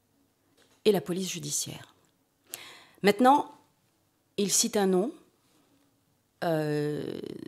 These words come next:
dans le, dans, dans sa déclaration. Est-ce que la personne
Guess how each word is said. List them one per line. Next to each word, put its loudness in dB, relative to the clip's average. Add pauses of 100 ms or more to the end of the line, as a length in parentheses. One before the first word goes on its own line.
(120)
dans -4
le, -2
dans, -4
dans -6
sa -6
déclaration. -4 (1080)
Est-ce 2
que 4
la 4
personne 2